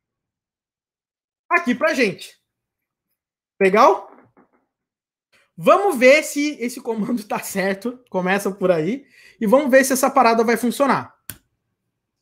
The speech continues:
Tá rodando. Ó,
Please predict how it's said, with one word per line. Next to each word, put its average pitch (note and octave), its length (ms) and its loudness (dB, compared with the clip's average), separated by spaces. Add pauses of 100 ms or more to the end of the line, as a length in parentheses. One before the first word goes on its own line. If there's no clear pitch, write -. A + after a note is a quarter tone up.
(2500)
Tá E3 140 0
rodando. A#3 680 4 (4000)
Ó, E3 380 -2